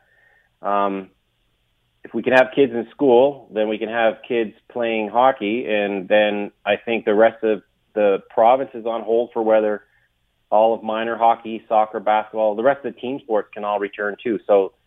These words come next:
w-, we're at a real sort of inflection point here. And, uh, the next week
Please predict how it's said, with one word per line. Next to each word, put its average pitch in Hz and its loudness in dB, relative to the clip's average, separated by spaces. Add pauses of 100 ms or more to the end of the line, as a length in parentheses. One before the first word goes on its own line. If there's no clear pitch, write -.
(200)
w-, 113 -2
we're 147 6
at 147 4
a 123 4
real 123 -2 (180)
sort 113 -6
of 101 -8
inflection 110 -8
point 92 -8
here. 90 -6
And, 92 -6
uh, 90 2 (800)
the 107 0
next 117 2
week 117 -4